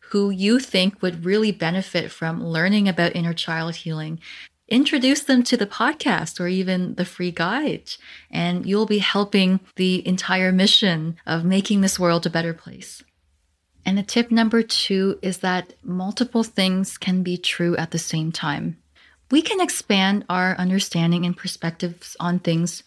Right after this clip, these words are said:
without the rigid labels, but it doesn't mean that we're excusing anyone of their behaviors. It's more about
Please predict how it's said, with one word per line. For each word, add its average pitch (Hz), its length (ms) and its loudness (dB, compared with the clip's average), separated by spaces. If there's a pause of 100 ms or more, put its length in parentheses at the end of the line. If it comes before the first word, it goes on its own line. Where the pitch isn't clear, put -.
(160)
without 196 540 2
the 190 220 0
rigid 180 420 0
labels, 165 680 -2 (220)
but 185 160 0
it 175 140 -4
doesn't 214 440 2
mean 202 320 4
that 180 140 -2
we're 180 160 -4
excusing 185 680 -2
anyone 180 500 0
of 170 140 -6
their 180 100 -8
behaviors. 180 920 -8 (340)
It's - 160 -16
more 247 220 6
about 214 380 2